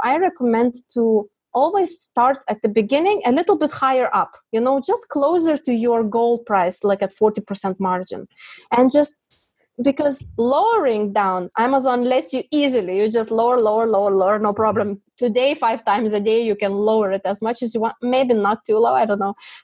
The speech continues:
but up to a certain point. But when you're going up,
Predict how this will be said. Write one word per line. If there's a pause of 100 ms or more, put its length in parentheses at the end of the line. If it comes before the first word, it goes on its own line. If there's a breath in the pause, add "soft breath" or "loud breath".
but (520)
up
to
a
certain
point. (480 soft breath)
But
when
you're
going
up,